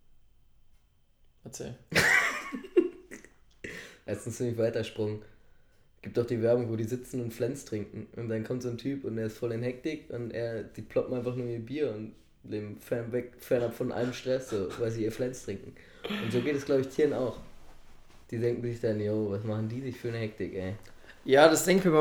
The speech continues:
Speaker 1: meiner Katze auch, ehrlich gesagt, regelmäßig.
Speaker 2: Ja, aber deine Katze ist auch halt der Shit. Also Kater. Also der ist ja, erinnerst du dich, als wir im Baumarkt waren, so um zehn oder so?
Speaker 1: Ja.
Speaker 2: Und dann sind wir um zwölf wiedergekommen und sie lag immer noch auf der Heizung?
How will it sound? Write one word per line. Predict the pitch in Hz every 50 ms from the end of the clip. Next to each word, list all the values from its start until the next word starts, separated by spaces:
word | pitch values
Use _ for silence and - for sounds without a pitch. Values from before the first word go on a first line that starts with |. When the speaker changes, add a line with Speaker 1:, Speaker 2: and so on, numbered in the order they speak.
| 156 151
Speaker 1:
meiner | 147 147
Katze | 147 - - 208 208 - - 180
auch, | 165 165 165 -
ehrlich | 117 104 107 -
gesagt, | - 120 110 120
regelmäßig. | 123 120 117 117 117 117 117 117 117 120 123 123
Speaker 2:
Ja, | 120 113
aber | 120 123
deine | 127 131 131 135 131
Katze | 135 151 147 147 - - 147
ist | 135 135
auch | 127 123 120 123
halt | 143 135 131 135 - - -
der | 127 120
Shit. | 120 - - 139 127 - - - - - _ _ _ _ _ _ _
Also | - 113 107 101
Kater. | 104 - 113 110 107 - 101 101 - - - - - - - - - _ - _ _ _ _ _ - _ _ _ _ - - - - - - - - - -
Also | 110 113 120 120
der | 117 123 123 120
ist | - - -
ja, | 131 117
erinnerst | - - 120 131 151 180 175 -
du |
dich, | 196 208 208 196
als | 151 143 - -
wir | 147 127
im | 131 120
Baumarkt | 113 107 123 185 214 214 - -
waren, | 156 160 185 214 247 240
so | 202 147 143 139
um | 131 135 127 123 120 - -
zehn | - - 143 160 185 220 233
oder | 226 190 202 190
so? | 175 208 254 269 - - - - - -
Speaker 1:
Ja. | 139 147 143 127 117 123 - -
Speaker 2:
Und | 123 127
dann | 131
sind | 135 139
wir | 151
um | 143 131
zwölf | - - 135 147 151 143
wiedergekommen | 156 170 175 175 175 170 170 170 180 196 226 233 -
und | - 143 135
sie | 127 127
lag | 131 135 135 135
immer | - 147 170 180
noch | 185 170 -
auf | - - -
der | 135 135
Heizung? | 131 135 - - - 208 247